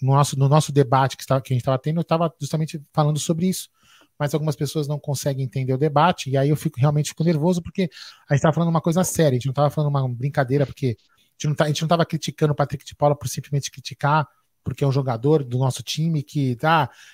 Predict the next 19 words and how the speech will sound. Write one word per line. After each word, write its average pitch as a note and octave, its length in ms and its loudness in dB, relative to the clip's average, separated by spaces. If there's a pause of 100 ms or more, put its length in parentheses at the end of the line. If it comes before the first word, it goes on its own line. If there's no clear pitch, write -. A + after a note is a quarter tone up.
(140)
eu, C3+ 80 0
o B2 40 -2
Patrick D3+ 440 0
de E3 80 0
Paula, F#3 360 4
além D#3 280 2
de, D#3+ 100 -2
de - 300 -12
ser - 120 -2
um D3+ 60 2
jogador C#3 340 2
que B2 140 -6
recebe C3+ 260 -2
salário, C3+ 480 -2 (460)
aí C#3 140 -2
ele D3 120 0
não D#3+ 160 2
é E3 80 2
um, E3+ 300 -2